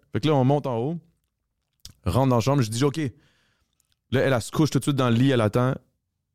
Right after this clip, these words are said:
Puis comment c'était fait, c'était comme la porte de, de, t'ouvrais la chambre, la ch-,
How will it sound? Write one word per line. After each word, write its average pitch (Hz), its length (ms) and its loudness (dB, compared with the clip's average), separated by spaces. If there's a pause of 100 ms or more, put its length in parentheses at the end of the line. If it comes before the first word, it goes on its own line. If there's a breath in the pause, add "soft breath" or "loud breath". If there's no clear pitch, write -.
(100)
Puis - 80 -16
comment 131 180 2
c'était 135 180 0
fait, 147 240 -2
c'était 127 160 -2
comme 107 160 2
la 104 100 2
porte 127 260 0
de, 113 180 2
de, 104 400 -2 (160)
t'ouvrais 127 280 0
la 127 120 2
chambre, 123 300 -4
la 107 120 0
ch-, - 180 -8